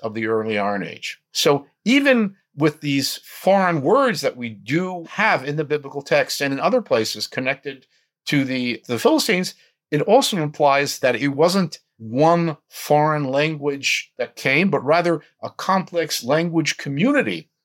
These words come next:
that c-, was comprised of various languages, both foreign and local, which came together. And when we do have decipherable writing in Philistia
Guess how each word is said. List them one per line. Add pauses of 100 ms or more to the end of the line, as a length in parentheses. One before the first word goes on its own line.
(120)
that
c-,
was
comprised
of (120)
various
languages,
both
foreign
and
local, (220)
which
came
together. (220)
And
when
we
do
have
decipherable
writing (400)
in
Philistia